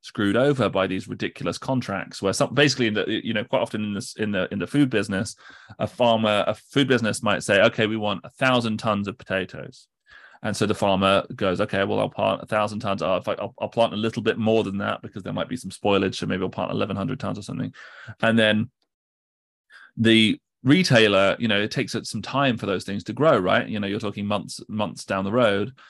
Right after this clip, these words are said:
And months down the road, suddenly the retailer will go, "Oh, sorry, the economy is a bit different." Or, "Oh, sorry, we're not, you know, selling as many chips this summer. So I'm gonna cancel that contract. And actually, we want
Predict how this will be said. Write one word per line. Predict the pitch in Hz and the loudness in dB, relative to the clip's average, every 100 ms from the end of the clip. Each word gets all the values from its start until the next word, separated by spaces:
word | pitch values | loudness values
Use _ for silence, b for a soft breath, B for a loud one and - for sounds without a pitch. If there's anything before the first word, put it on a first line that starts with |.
| B B | B B
And | - 110 | -4 2
months | 123 147 | 2 2
down | 139 120 | 2 2
the | 117 | 2
road, | 127 117 110 | 2 2 0
suddenly | - 156 143 | -4 -4 -2
the | 120 | -2
retailer | 117 127 107 104 | -4 0 0 0
will | |
go, | 104 101 | 0 0
"Oh, | - 143 | 4 2
sorry, | 131 135 120 110 | 2 -2 -2 -2
the | |
economy | 110 123 127 117 | -4 -6 -6 -6
is | |
a | 110 | -6
bit | - | -8
different." | 110 107 104 | -6 -6 0
Or, | 110 110 | 2 4
"Oh, | 135 143 131 | 6 6 4
sorry, | 127 113 | 2 0
we're | 113 113 | 0 -2
not, | 113 - | -4 -6
you | 107 | -10
know, | 104 98 | -6 -2
selling | 120 117 | 0 0
as | 107 | 0
many | 107 101 101 - | -2 -4 -4 -8
chips | - 123 - | 0 0 0
this | - 101 | -8 -8
summer. | - 101 98 101 b b b b | -4 -2 -2 -6 b b b b
So | - 117 107 104 101 101 b _ | 0 4 6 4 0 -6 b _
I'm | 120 123 | 2 4
gonna | 127 | 2
cancel | 120 - 156 156 95 127 | -2 -4 -2 -2 -2 -2
that | 120 113 | 0 0
contract. | - 127 - 110 - | -2 -6 -2 -4 -2
And | 110 | -6
actually, | - 107 | -6 -8
we | 101 | -6
want | 95 | -6